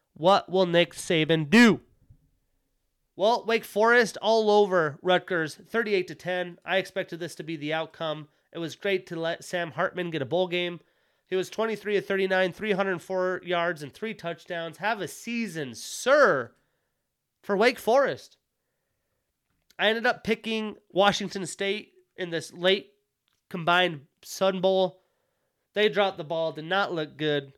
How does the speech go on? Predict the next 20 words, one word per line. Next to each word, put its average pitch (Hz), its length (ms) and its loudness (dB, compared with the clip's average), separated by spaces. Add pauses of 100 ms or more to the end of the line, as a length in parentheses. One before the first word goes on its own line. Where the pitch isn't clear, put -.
Central 185 340 -6
Michigan 170 420 -6
won 147 140 -6
twenty-four 170 440 -8
to 143 80 -8
twenty-one. 170 640 -6 (1400)
And 190 140 -6
then 240 120 -4
the 247 80 -2
New 240 180 -4
Year's 226 640 2
games, 143 800 0 (100)
Saturday, 202 560 -4
January 220 560 0
first, 185 460 4
twenty 247 400 4
twenty-two, 214 1080 2 (600)
N 262 180 8
F 220 240 6
Ts, 165 540 -8